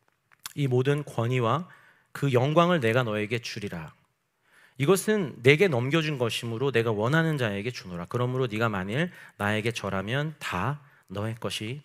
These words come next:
되리라." 사탄이요, 감히 하나님 앞에, 그 예수님 앞에 권위와 영광을 자기가 주겠다고 합니다. 그런데요, 그 권위와 영광은 사실 그 자체로 나쁜 게 아니잖아요.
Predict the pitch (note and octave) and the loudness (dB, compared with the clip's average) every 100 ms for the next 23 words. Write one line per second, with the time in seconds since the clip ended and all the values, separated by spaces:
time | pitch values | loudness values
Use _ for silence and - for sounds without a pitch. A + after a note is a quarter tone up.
0 | - F2+ E2+ D#2+ - _ _ _ _ _ | -14 -12 -12 -14 -18 _ _ _ _ _
1 | _ - - _ _ _ - - - F#3 | _ -20 -20 _ _ _ -20 -16 -2 -2
2 | - F#3+ E3 C3+ C#3+ G2 _ _ _ _ | 2 4 4 2 -2 -6 _ _ _ _
3 | _ _ - - C3+ C3 D3+ C3+ F#3+ F#3+ | _ _ -2 2 4 4 2 2 2 2
4 | F3 A#2 - C3 C3 F2+ - - - - | 2 0 -2 0 0 -2 -10 -20 -20 -10
5 | - A#2 A#2+ B2+ E3+ D#3+ A#2 - D3 C3 | -6 0 2 2 0 0 0 0 0 0
6 | F#2 - _ - _ - A#2+ B2 C#3 D3+ | -4 -14 _ -20 _ -4 2 2 2 2
7 | D3 B2 G#2+ A#2 C3+ C#3 D3+ C#3+ - A#2+ | 4 2 0 0 0 2 0 -2 -2 -2
8 | B2+ B2 - B2 - G#2+ G#2 B2+ A#2 E2+ | -2 -4 -6 -6 -4 -6 -6 -8 -10 -14
9 | E2 _ _ _ - - _ _ _ _ | -18 _ _ _ -20 -20 _ _ _ _
10 | - E3+ F#3+ D#3+ D#3 G#2 D#3+ - - C#3 | 6 6 8 6 4 2 -2 0 4 6
11 | E3 F3+ E3 G#2+ B2 B2+ C3 D3 D#3 F2+ | 6 4 4 2 0 2 2 2 -2 -4
12 | - - - - F#3+ G#3 F#3+ - A#2 - | -14 -20 -12 -6 -2 -2 -2 0 -2 2
13 | E3+ F3 D3 - - F#3 F#3 F3 G2 G2 | 2 2 0 -4 -6 -2 2 2 0 -2
14 | B2 A#2+ E3 D#3+ | -4 -4 -8 -12